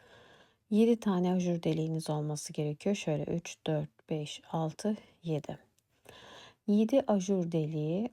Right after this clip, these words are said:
on üç sıra çalıştıktan sonra ön yüzdeki on beşinci sıraya geliyoruz. Bu bizim hem sola kesimlerimizin son sırası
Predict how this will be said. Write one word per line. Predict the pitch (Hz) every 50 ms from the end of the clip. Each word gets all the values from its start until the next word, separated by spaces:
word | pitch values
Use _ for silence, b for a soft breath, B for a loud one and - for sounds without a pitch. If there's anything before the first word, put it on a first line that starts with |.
| _ -
on | 226 220 214
üç | 190 160 -
sıra | - - - - 156 160 151 151 151
çalıştıktan | - - 214 214 220 220 214 - - 180 - - - 160 156 156 147
sonra | - - - 160 151 151 160 180 190 - - _ _
ön | - 214 220 214
yüzdeki | 196 175 160 151 151 - 156 156 - - - 202 208 b b b b b b b b b b _ _ _ _
on | - 214 214 220 214 196 175 165
beşinci | 165 156 - - - 160 151 151 151 151
sıraya | - - - - 214 202 190 175 165 165 175 180 190 185 - - _ _
geliyoruz. | - 190 185 170 165 147 - - 160 - - - _ _ _ _ _ -
Bu | 262 262 269 262 - _ -
bizim | 202 170 - - - 165 180 208 233 262 262 - B B B B B B B B B B B
hem | - - 226 226 240 254 247 247 -
sola | - - - - - 202 185 185 196 214
kesimlerimizin | 226 - - 214 208 - - 190 170 160 156 147 143 143 139 139 - 143 139
son | 139 - - - 160 156 165 180
sırası | 180 - - 226 226 220 220 226 - 233 240